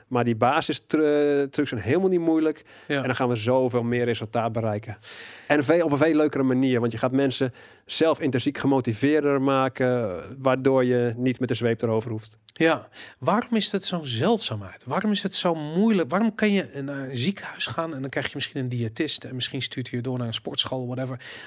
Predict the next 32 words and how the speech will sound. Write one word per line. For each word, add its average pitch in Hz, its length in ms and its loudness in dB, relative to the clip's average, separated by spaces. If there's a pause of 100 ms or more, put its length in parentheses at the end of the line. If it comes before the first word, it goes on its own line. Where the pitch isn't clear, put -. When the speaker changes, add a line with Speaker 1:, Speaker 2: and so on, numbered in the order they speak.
Speaker 2:
Maar 123 140 -2
waarom 185 500 2 (220)
is - 220 0
het 143 180 -4
zo, 131 480 0 (180)
eh, 127 240 -4
moeilijk 196 360 0
voor - 140 -8
deze 147 280 -2
maatschappij 135 480 -6
om 123 120 -8
te 127 100 -10
zien 160 260 -2
dat 139 140 -6
die 117 220 -12
drie 165 260 -2 (100)
pilaren 143 640 -2 (420)
met 131 180 -4
elkaar 131 460 0
in 127 140 -10
evenwicht 156 420 -2
moeten 113 240 -8
zijn? 104 300 -8
En 131 120 -12
waarom 160 200 -2
is 160 80 -2
het 151 80 -4
zo 143 140 -2
moeilijk 185 440 0
om - 140 -10
één 175 300 0
plek - 420 -4